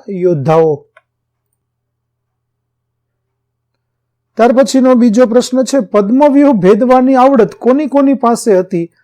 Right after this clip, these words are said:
તો પદ્મવ્યૂહ ભેદવાની આવડત શ્રી કૃષ્ણ, અર્જુન, પ્રદ્યુમ્ન અને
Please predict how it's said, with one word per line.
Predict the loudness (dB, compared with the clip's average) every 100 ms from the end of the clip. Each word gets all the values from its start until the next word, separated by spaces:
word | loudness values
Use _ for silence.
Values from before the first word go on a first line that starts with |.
| _ _ _ _ -8
તો | -4
પદ્મવ્યૂહ | 0 0 2 2 2 2
ભેદવાની | 2 0 0 0 0 0
આવડત | 2 2 0 -2 -8
શ્રી | -8 -6 -6
કૃષ્ણ, | -8 -8 -4 -4 -6 _
અર્જુન, | -4 -2 -2 -4 -4
પ્રદ્યુમ્ન | -6 -2 -2 0 0 0 -2
અને | -6 -4 -4